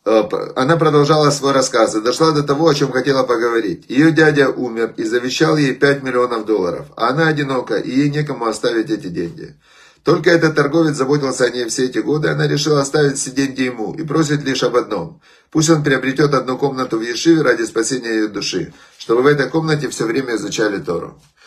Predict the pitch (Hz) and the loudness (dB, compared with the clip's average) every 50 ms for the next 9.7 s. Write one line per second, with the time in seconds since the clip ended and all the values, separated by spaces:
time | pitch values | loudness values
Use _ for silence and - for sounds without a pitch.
0 | - - - _ _ 120 127 147 165 165 165 156 151 151 143 147 143 139 135 147 | -20 -20 -20 _ _ 2 4 4 4 4 4 2 2 2 2 2 2 2 4 4
1 | 143 135 135 - - 123 - 135 123 117 120 113 123 120 113 113 127 123 123 120 | 4 4 2 0 -2 -2 0 0 0 -2 -2 -2 -2 -2 -2 -2 -4 -4 -4 -4
2 | 113 113 117 107 120 127 143 147 151 151 147 139 123 113 113 123 123 117 - - | -4 -4 -2 0 2 2 2 2 2 2 2 2 2 2 2 2 2 2 -2 -6
3 | 120 120 123 123 123 120 117 120 117 113 110 113 - _ _ - - _ _ _ | -4 -2 -2 0 0 -2 0 0 -2 -2 -2 -6 -10 _ _ -20 -20 _ _ _
4 | _ - 117 117 120 120 117 117 135 156 156 147 - 147 151 156 156 143 139 131 | _ -12 -10 -8 -4 -2 0 2 4 2 2 0 -2 0 0 2 2 2 0 -2
5 | 135 135 - - 131 127 123 127 107 92 - - - - 120 147 175 165 160 165 | -4 -6 -4 -4 -2 0 2 2 2 0 -2 -6 -4 0 2 2 2 2 2 0
6 | 156 147 143 143 147 165 165 151 165 156 156 147 139 127 123 - - 120 117 123 | 0 0 0 2 4 4 6 6 4 4 2 2 2 0 0 -2 -4 -6 -6 -6
7 | 123 120 117 107 - 117 117 113 113 101 107 110 113 120 127 131 120 110 87 - | -8 -8 -8 -6 -4 -2 0 0 2 2 2 2 0 0 -2 -4 -6 -8 -8 -10
8 | - - - _ _ _ _ _ _ _ _ _ _ _ _ _ _ _ - 127 | -10 -16 -20 _ _ _ _ _ _ _ _ _ _ _ _ _ _ _ -12 -6
9 | 123 127 131 131 131 131 131 131 127 123 123 120 - | -2 0 0 2 2 2 4 6 6 6 6 4 2